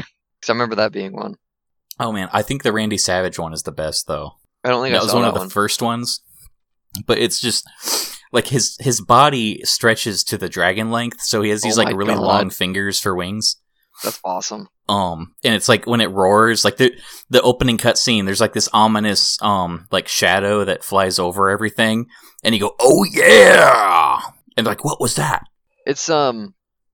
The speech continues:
Speaker 1: I know Minecraft is one of those things where, like, there are so many YouTube channels devoted to just people fucking around in Minecraft and,
Speaker 2: Mm-hmm.
Speaker 1: and, you know, the procedural nature lends to all of this discovery, and every time you, you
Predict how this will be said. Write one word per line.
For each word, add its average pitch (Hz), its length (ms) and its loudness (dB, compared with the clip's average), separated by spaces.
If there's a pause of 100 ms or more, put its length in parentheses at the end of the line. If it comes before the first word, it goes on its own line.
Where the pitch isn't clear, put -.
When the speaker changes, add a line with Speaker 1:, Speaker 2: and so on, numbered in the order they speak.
(240)
Speaker 1:
I 143 40 -2
know 196 140 0
Minecraft 135 640 -2
is 104 120 -12
one 107 160 -4
of 104 60 -4
those 104 240 -4
things 104 340 -8
where, 95 160 -8
like, 98 200 -8
there 135 120 0
are 135 40 0
so 151 220 -6
many 165 240 -10
YouTube 123 340 -8
channels 104 420 -6
devoted 104 480 -4
to 104 60 -12
just 101 260 -10
people 110 240 -10 (140)
fucking 110 260 -8
around 107 260 -6
in 98 120 -8
Minecraft 101 720 -6
and, 95 180 -14 (100)
Speaker 2:
Mm-hmm. 107 280 -6
Speaker 1:
and, 90 160 -8 (1000)
you 127 100 -4
know, 120 40 -2
the 113 100 -4
procedural 120 500 -2
nature 113 360 -2
lends 104 400 -4
to 107 160 -8
all 101 240 -4
of 101 180 -12
this - 160 -12
discovery, 107 720 -4
and 98 160 -4
every 113 240 -2
time 107 340 -4
you, 101 200 -8
you 98 220 -14